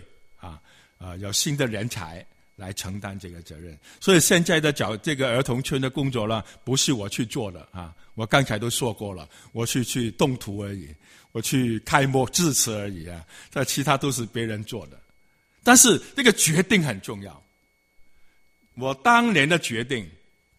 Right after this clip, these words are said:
却让我们可以帮助了，不是三百个，乃是不断的有三百个，知道吗？这是一个很重要的决定。这个决定是跟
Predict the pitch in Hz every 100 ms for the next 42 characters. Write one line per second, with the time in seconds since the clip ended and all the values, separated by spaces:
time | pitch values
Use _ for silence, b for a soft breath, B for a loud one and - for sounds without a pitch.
0 | _ _ _ _ _ _ _ _ _ -
1 | 214 180 196 170 135 107 101 98 120 -
2 | 113 110 - 160 147 147 135 113 95 78
3 | b b b b b - - _ - 247
4 | - 190 220 196 - 95 110 90 71 _
5 | _ _ _ _ 131 131 123 135 - 262
6 | - 254 214 165 160 120 117 180 147 120
7 | 92 113 98 - 127 110 110 113 b b
8 | b b - 226 247 214 143 262 220 196
9 | 175 135 135 143 101 B B B 285 254
10 | - 175 214 240 214 175 - 240 214 202